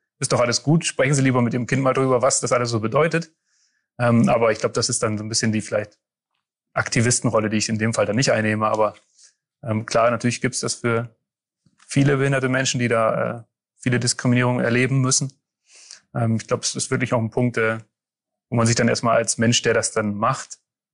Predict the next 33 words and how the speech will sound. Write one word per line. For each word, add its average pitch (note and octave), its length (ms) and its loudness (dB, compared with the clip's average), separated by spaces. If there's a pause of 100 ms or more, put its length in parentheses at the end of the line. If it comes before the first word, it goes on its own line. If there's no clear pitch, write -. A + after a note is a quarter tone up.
(100)
fragen A#2 340 0
soll. A#2 260 4
Also A2 180 0
am A2 120 2
Ende B2+ 260 4
sind A#2+ 240 0
wahrscheinlich A#2 380 0
achtzig A#2 260 -4
Prozent B2+ 380 0
von C3 160 -2
uns C3 180 0
irgendwann C3 300 2
im B2+ 160 -2
Leben C3 400 -2 (500)
behindert. C#3 480 2
Ja? B2+ 260 2
Ob's A2+ 140 -2
dann A#2 140 0
mit A#2 160 -2
fünfundsiebzig B2+ 580 0
oder A#2+ 240 4
schon A#2+ 200 -2
früher C#3+ 340 2
ist, - 260 -4 (380)
ist A#2+ 140 -2
ziemlich B2+ 220 0
egal, A#2 300 2
aber A#2 460 0
man B2 240 -6
kommt C#3+ 240 -2
in A2+ 40 0
diese A2 180 2
Rolle. A2 340 0